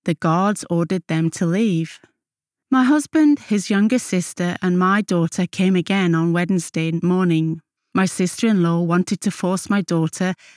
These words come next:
to kneel in front of me to weaken my will.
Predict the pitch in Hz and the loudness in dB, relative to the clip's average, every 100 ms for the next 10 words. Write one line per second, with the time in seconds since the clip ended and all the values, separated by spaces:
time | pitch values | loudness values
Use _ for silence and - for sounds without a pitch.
0 | _ - 196 180 208 254 262 - 196 208 | _ -2 2 4 4 4 2 0 0 0
1 | 220 180 165 165 - 165 214 - 165 160 | 0 0 0 0 -2 0 0 0 0 2
2 | 165 180 196 170 | 2 0 0 -2